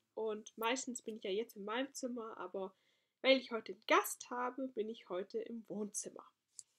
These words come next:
So, das ist, klingt jetzt etwas verworren, aber ja. Ähm,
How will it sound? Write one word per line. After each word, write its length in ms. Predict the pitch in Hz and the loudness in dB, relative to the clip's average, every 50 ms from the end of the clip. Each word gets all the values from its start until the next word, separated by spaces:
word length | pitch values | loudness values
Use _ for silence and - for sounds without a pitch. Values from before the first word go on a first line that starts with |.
| - - _ _ _ _ _ _ | -18 -18 _ _ _ _ _ _
So, 340 | - - 262 294 262 208 - - - - - - - - - - | 0 4 6 6 6 6 4 -2 -16 -18 -18 -18 -18 -18 -6 -2
das 220 | 262 269 269 - 269 | 0 0 0 0 -2
ist, 320 | 269 277 269 - - - | -2 -4 -4 -6 -12 -6
klingt 240 | - 269 262 262 262 | -2 0 0 2 2
jetzt 420 | 254 240 240 - - _ - - | 0 -2 -2 -6 -16 _ -12 -8
etwas 400 | - 247 - - 220 214 220 - | -8 -6 -4 -4 -4 -4 -4 -6
verworren, 680 | - - 185 196 254 - - 381 339 330 330 311 269 269 _ - | -10 -6 0 2 4 4 4 4 2 0 0 -4 -6 -8 _ -4
aber 680 | - 208 233 466 262 247 233 226 226 220 208 208 214 240 - - | -2 0 0 2 2 2 0 0 0 -2 -4 -6 -8 -10 -14 -16
ja. 120 | - - - _ _ _ _ _ _ _ _ _ _ _ _ _ - - _ _ _ - - _ _ - | -16 -16 -16 _ _ _ _ _ _ _ _ _ _ _ _ _ -20 -20 _ _ _ -20 -20 _ _ 2
Ähm, 480 | - 370 392 403 415 440 440 - - | 6 8 10 10 8 6 4 -2 -8